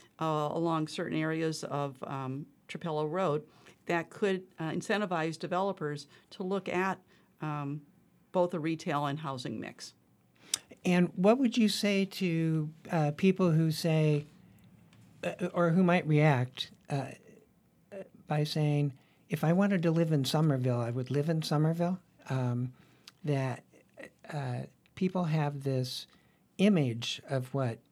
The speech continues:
Speaker 2: new development would look like, uh,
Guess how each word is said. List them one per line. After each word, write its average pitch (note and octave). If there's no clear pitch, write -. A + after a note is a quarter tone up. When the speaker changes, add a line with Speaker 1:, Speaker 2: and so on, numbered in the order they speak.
Speaker 2:
new D#3+
development C#3
would B2
look D3
like, A2
uh, A#2